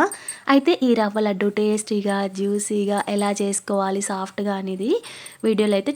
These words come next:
చూపిస్తానన్నమాట. అందుకని చెప్పేసి వీడియోని ఎక్కడ కూడా స్కిప్ చేయకండి. దీనికి కావాల్సిన పదార్థాలు ఏంటంటే ఒక కేజీ బొంబాయి రవ్వకి ఒక కేజీ షుగర్, ఇంకా హండ్రెడ్ ఎంఎల్ నెయ్యి, ఒక పది పదిహేను ఇలాచీలు,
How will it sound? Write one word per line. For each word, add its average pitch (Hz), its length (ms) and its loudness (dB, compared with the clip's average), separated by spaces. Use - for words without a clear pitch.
చూపిస్తానన్నమాట. 196 760 -2
అందుకని 196 460 -2
చెప్పేసి 269 400 -2
వీడియోని 226 380 2
ఎక్కడ 214 240 -2
కూడా 208 200 0
స్కిప్ 220 300 -2
చేయకండి. 196 460 0
దీనికి 262 220 8
కావాల్సిన 254 480 4
పదార్థాలు 233 480 4
ఏంటంటే 214 680 2
ఒక 240 160 4
కేజీ 233 400 4
బొంబాయి 214 440 4
రవ్వకి 202 460 2
ఒక 226 180 2
కేజీ 196 400 0
షుగర్, 214 580 2
ఇంకా 247 220 4
హండ్రెడ్ 226 400 2
ఎంఎల్ 214 340 2
నెయ్యి, 202 420 2
ఒక 240 120 0
పది 254 260 4
పదిహేను 247 520 6
ఇలాచీలు, 226 720 0